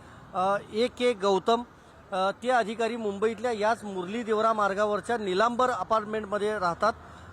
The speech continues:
अ, आपण पाहतोय सध्या या ठिकाणी, अ, युवक, मुंबई युवक काँग्रेसचं,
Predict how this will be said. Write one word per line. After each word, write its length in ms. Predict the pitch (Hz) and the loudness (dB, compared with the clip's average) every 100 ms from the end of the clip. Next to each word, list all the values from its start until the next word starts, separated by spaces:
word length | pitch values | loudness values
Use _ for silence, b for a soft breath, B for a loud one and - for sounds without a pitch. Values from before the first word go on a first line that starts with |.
| 185 | 0
अ, 40 | |
आपण 300 | 180 180 220 | 2 4 2
पाहतोय 360 | 208 190 226 240 | 0 2 2 2
सध्या 360 | - 170 214 | 0 0 2
या 120 | 240 240 | 4 4
ठिकाणी, 460 | 214 226 226 254 | 2 0 0 0
अ, 480 | 233 190 190 196 196 | 0 2 4 4 2
युवक, 260 | 180 196 233 233 | 2 2 2 2
मुंबई 280 | 185 190 247 | -4 -2 0
युवक 200 | 233 233 | 0 -2
काँग्रेसचं, 600 | 220 214 220 214 240 | -2 -2 -4 -4 -4